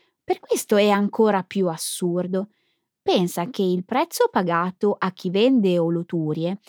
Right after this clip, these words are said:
si aggira intorno agli ottanta centesimi di euro al chilogrammo. Lo stesso prodotto, però, una volta pulito e trasportato in Asia,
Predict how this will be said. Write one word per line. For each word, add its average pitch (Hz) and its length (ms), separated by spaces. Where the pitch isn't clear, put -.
si - 200
aggira 247 400
intorno 285 640
agli 175 240
ottanta 269 540
centesimi 175 840
di 247 180
euro 302 600
al 392 240
chilogrammo. 185 880
Lo 208 140
stesso 339 460
prodotto, 170 540
però, 165 320
una 175 240
volta 220 340
pulito 240 760
e 220 100
trasportato 190 720
in 175 160
Asia, 160 480